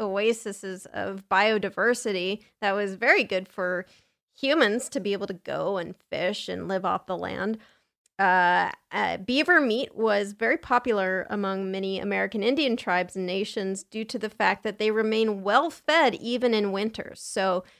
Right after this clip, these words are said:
uh, you know, it, they have that larder of logs under the water that they have access throughout the winters, throughout the winter. So they stay nice and fatty, whereas other animals might struggle more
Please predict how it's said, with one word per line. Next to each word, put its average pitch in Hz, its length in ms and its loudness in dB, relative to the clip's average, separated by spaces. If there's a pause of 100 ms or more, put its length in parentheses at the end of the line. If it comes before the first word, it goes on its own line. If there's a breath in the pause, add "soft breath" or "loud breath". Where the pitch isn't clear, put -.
(220)
uh, 180 400 0
you - 160 -2
know, 180 200 -2
it, 196 420 -6
they 208 240 6
have 208 320 4
that 185 280 4
larder 190 760 6
of 180 320 -4
logs 196 680 8
under 202 240 -2
the 190 140 -2
water 214 340 4
that 185 140 -2
they 196 140 0
have 196 180 0
access 196 640 2
throughout 277 500 2
the 247 100 2
winters, 190 460 -4 (480)
throughout 277 380 6
the 233 80 0
winter. 233 340 0
So 214 160 -4
they 214 160 0
stay 359 240 -4
nice 330 300 -4
and 254 100 -4
fatty, 254 460 4
whereas 196 480 0 (280)
other 262 240 10
animals 247 480 4
might 226 220 -2
struggle 302 380 4
more 190 380 0